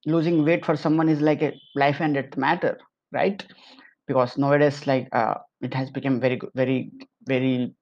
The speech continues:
big problem, overweight, right? So y-, who knows, guys, your message, your information product, your show, your, your message that you're putting out every day in this world can help someone, someone, not also, not, not only someone,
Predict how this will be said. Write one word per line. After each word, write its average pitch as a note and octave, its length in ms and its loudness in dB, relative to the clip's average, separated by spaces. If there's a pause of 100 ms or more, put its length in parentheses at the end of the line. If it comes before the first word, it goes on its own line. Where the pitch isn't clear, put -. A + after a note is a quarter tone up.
big D3 220 2 (120)
problem, C#3+ 560 4 (240)
overweight, C3 480 4
right? D#3 260 0 (280)
So E3 400 2 (160)
y-, D#3+ 100 -8 (180)
who C4 200 8
knows, G3+ 200 8
guys, B2 260 2
your F#3 160 6
message, D#3+ 520 2
your D3+ 180 0 (100)
information E3 500 -4
product, F3 500 2 (280)
your E3 200 8
show, - 800 -2 (200)
your, C#3 340 -2
your D#3+ 160 2
message D3+ 420 4
that - 160 4
you're - 120 4
putting E3 360 2
out C#3+ 120 2
every D3 240 2
day D#3+ 180 2 (200)
in C#3+ 60 0
this C#3+ 200 2
world C#3+ 200 2 (260)
can D#3+ 120 4
help F3 280 2
someone, G#3 640 4 (720)
someone, A3+ 760 2 (100)
not C3 220 0
also, D#3+ 380 0
not, C#3+ 300 -2 (260)
not D#3 220 0
only F#3 240 4
someone, F#3+ 400 0